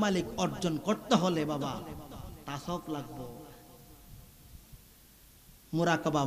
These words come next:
মুশাহাদা, সিরাজ মনিরার মধ্যে বইসা তাইখা মালিক খুঁজবা কোন?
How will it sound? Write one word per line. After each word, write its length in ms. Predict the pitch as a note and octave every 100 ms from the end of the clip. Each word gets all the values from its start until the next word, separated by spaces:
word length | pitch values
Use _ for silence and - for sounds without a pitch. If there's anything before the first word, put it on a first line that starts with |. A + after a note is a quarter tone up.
| C#3
মুশাহাদা, 500 | D#3 F#3 F3+ D#3 C#3+ C3
সিরাজ 300 | F#3 F3 D3+ D#3 C#3+
মনিরার 380 | E3+ G#3 G3 F3 D#3
মধ্যে 240 | C#3 D#3 C#3+
বইসা 340 | F#3+ F#3+ F#3 E3
তাইখা 360 | F3 F3 - C#3+ A2+ - - - C3+
মালিক 240 | C#3+ D3 C#3
খুঁজবা 280 | - B2+ B2+ A2+
কোন? 120 | C#3